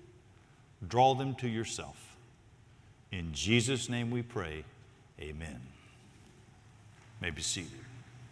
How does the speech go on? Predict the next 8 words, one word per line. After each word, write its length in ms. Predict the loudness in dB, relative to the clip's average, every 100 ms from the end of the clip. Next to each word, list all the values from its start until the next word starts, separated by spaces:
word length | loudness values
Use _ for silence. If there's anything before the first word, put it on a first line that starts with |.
| -20 -20 -20 -20 -20 -20 -20 -20 -20 -20 -20 -20 -20 -20 -20 -20 -16 -14 -12 -12 -12 -14 -16 -18 -20 -20 -20 -20 -20 -20 -18 -16 -16 -16 -18 -20 -20 -20 -20 -16 10
You 140 | 12 12
have 140 | 12
set 200 | 12 12
your 120 | 12
eyes 960 | 12 12 12 8 4 0 -4 -4 -6 -10 -16 -20 -20 -20 -20 -20 2 12
on 340 | 12 12 8
the 120 | 8
most 760 | 8 12 12 12 6 0 -4